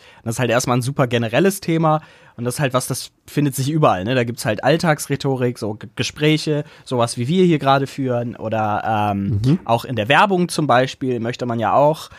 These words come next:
Speaker 1: sich so präsentieren, dass die Leute das Produkt kaufen möchten. In der Politik muss man die Sachen so rüberbringen, dass die Bevölkerung sagt, „Ja, das ist eine gute Idee, das machen wir so.“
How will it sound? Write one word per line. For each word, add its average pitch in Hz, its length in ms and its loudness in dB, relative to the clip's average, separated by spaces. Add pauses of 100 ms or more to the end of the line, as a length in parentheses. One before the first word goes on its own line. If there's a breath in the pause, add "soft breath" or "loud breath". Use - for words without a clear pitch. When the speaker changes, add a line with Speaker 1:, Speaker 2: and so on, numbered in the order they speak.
(140 loud breath)
Speaker 1:
sich - 240 -4
so 151 180 0
präsentieren, 131 600 0
dass 123 140 -2
die 131 80 -6
Leute 117 240 -2
das 113 160 -6
Produkt - 400 -10
kaufen 180 320 2
möchten. 139 340 0 (240 loud breath)
In 123 60 -2
der 123 80 4
Politik 131 580 0
muss 156 220 0
man 143 160 2
die 139 80 -2
Sachen 143 300 2
so 143 120 2
rüberbringen, 131 560 0
dass 117 140 -4
die 123 80 -8
Bevölkerung 117 480 -2
sagt, 107 260 -4
„Ja, 175 220 6
das 123 200 -10
ist 143 120 -12
eine 123 100 -10
gute 165 220 -8
Idee, 143 220 -6
das 107 160 -10
machen 147 220 -2
wir 156 120 0
so.“ 147 180 0